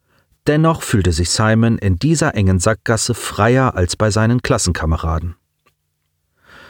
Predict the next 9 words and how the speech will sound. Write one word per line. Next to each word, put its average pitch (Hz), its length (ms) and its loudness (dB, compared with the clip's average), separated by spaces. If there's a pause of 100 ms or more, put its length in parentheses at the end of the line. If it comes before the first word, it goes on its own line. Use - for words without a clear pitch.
(200)
Schon 165 260 0
in 165 120 2
der 160 80 2
Schule 98 500 0
war 98 160 0
er 107 100 -2
der 135 160 0
Außenseiter 92 580 0
gewesen, 78 520 -4